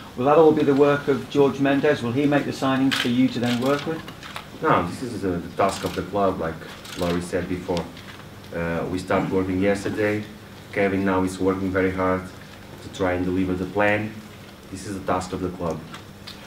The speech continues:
Speaker 1: And you've signed a long-term contract here, but you'll obviously be aware that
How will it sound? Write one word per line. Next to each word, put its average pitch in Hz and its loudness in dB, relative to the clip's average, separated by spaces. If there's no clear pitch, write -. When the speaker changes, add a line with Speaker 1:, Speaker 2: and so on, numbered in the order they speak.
Speaker 1:
And 143 6
you've 151 -2
signed 180 6
a 139 6
long-term 143 6
contract 117 0
here, 107 4
but 135 0
you'll 143 6
obviously 139 2
be 131 0
aware 123 4
that 120 0